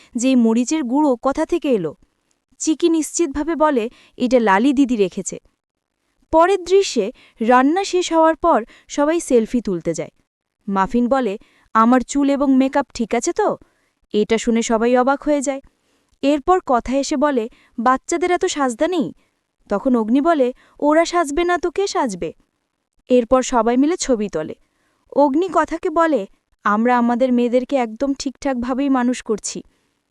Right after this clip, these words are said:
কথা বলে, "বাবা মা হিসেবে এটাই তো আমাদের দায়িত্ব।" এরপর কথা অগ্নিকে এড়িয়ে চলে যায়। তখন অঙ্কিত এসে বলে,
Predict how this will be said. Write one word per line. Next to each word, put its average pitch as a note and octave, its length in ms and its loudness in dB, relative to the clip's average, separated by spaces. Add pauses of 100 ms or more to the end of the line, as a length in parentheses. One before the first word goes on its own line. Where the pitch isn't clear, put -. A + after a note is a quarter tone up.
(200)
কথা A#3+ 300 0
বলে, C#4 280 0 (400)
"বাবা G#3 340 2
মা A#3+ 140 2
হিসেবে B3 460 -2 (260)
এটাই C4 320 2
তো - 100 -4
আমাদের D4 320 0
দায়িত্ব।" A#3 380 -4 (840)
এরপর D4 320 0 (100)
কথা B3+ 300 -2
অগ্নিকে C4+ 380 0
এড়িয়ে C4+ 260 -2
চলে A#3+ 280 -2
যায়। D#3 200 -6 (560)
তখন E3+ 260 -2
অঙ্কিত G#3+ 380 -4
এসে B3+ 180 -4
বলে, B3 280 0